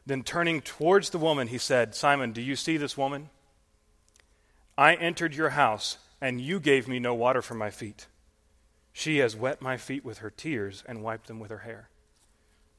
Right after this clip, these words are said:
You gave me no kiss, but from the moment I entered, she has not ceased to kiss my feet. You did not anoint my head with oil, but she has anointed my feet with priceless ointment.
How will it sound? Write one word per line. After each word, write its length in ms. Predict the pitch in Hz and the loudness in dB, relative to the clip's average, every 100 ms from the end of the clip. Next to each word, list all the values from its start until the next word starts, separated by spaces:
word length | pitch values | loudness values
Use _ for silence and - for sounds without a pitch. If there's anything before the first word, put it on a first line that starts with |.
| _ _ _ _ | _ _ _ _
You 140 | 139 180 | -4 2
gave 300 | 175 175 156 | 6 6 4
me 120 | 165 | 0
no 160 | 160 156 | 0 -2
kiss, 520 | - 175 104 - - _ _ _ - | 0 0 0 -8 -12 _ _ _ 0
but 160 | 165 | 0
from 220 | - 180 165 | 4 4 4
the 80 | |
moment 440 | 160 165 214 220 220 | 6 8 10 8 6
I 180 | 185 180 196 | 6 6 4
entered, 360 | 202 - 139 | 2 2 -2
she 180 | - 202 | 0 4
has 180 | 180 156 | 4 6
not 200 | 175 165 | 6 6
ceased 460 | - - 226 - - | 4 4 4 2 -2
to 60 | |
kiss 340 | - 190 151 160 | 0 2 2 -2
my 120 | 151 | -6
feet. 460 | - 151 107 - - _ _ _ _ _ _ | -4 -6 -6 -12 -20 _ _ _ _ _ _
You 140 | 139 170 | -6 -4
did 100 | 135 | 2
not 260 | 151 165 | 6 6
anoint 300 | 170 165 175 | 6 0 0
my 140 | 156 139 | -2 0
head 200 | 156 147 | -2 -2
with 180 | 135 151 | -6 -2
oil, 360 | 160 117 104 - _ _ _ _ _ _ _ | 0 0 -4 -12 _ _ _ _ _ _ _
but 120 | 147 | -4
she 180 | - 190 | -2 4
has 120 | 180 | 4
anointed 260 | 143 139 131 | 4 2 2
my 140 | 131 | 2
feet 280 | 127 165 160 | 0 -4 -6
with 180 | 127 - | -10 -12
priceless 600 | - 160 147 - 151 - | 0 4 4 2 -4 -4
ointment. 380 | 147 139 117 107 | -6 -8 -10 -16